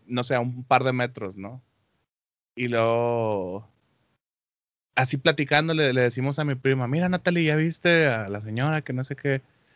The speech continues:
"¿Cuál señora?". Y, pero, o sea, fue de que en dos, tres segundos la vimos, "Eh, Natalie, ¿ya viste?". Y luego,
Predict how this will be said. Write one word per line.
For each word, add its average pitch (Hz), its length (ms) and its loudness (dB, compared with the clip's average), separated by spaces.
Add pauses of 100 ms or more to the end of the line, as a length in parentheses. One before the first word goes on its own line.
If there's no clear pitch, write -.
(160)
"¿Cuál 139 180 6
señora?". 170 500 4 (480)
Y, 120 140 0
pero, 127 220 8
o - 20 4
sea, 127 160 4
fue 139 180 8
de 165 140 8
que 160 220 2 (560)
en 131 280 0
dos, 147 240 6
tres 185 180 4
segundos 185 500 0
la 151 100 4
vimos, 147 400 -2
"Eh, 156 180 -4
Natalie, 175 360 -2
¿ya 151 120 0
viste?". 170 260 -2
Y - 40 -4
luego, 139 400 2